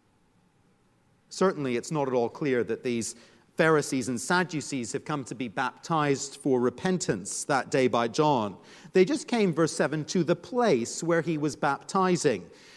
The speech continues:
They were probably just wanting to know what all the commotion was about and who it was that had drawn such a crowd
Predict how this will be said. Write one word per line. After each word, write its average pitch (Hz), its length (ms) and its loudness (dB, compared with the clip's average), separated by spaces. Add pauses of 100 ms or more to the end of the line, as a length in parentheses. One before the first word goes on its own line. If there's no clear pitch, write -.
(120)
They 202 140 8
were 220 100 6
probably 208 640 2
just 180 240 2
wanting 190 300 4
to 190 120 0
know 135 220 4
what 147 260 4
all 156 140 4
the 156 80 0
commotion 190 500 4
was 131 140 0
about 107 380 -4 (340)
and 180 180 0
who 220 240 2
it 226 120 0
was 135 580 0
that 156 140 -2
had 143 120 -4
drawn 143 300 0
such - 260 -4
a - 40 -6
crowd 107 600 -4